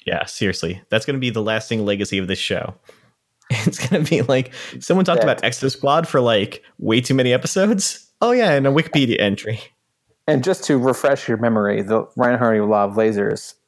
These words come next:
Speaker 2: is that the laser does, what is it? It does exactly l-,
Speaker 1: I think
Speaker 2: less
Speaker 1: it's
Speaker 2: damage than it needs to at the moment, or it does,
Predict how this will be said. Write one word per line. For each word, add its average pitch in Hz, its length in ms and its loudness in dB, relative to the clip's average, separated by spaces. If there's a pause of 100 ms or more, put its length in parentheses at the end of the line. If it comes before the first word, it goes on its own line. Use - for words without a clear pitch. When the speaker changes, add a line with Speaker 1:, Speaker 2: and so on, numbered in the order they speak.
Speaker 2:
is 101 320 0
that - 220 -4
the 95 200 -2
laser 123 340 2
does, 113 500 -2 (580)
what 151 160 2
is 190 60 2
it? 139 80 2
It 131 60 0
does 139 280 0 (100)
exactly 143 640 2 (240)
l-, 123 220 -2 (160)
Speaker 1:
I 107 40 -16 (240)
think 127 100 2
Speaker 2:
less 131 140 2
Speaker 1:
it's 135 120 0
Speaker 2:
damage 127 280 2
than 120 240 2
it 117 140 -4
needs 123 200 0
to 127 140 2
at 110 100 0
the 120 80 2
moment, 113 320 2
or 98 160 -2
it 98 80 -12
does, 107 340 -2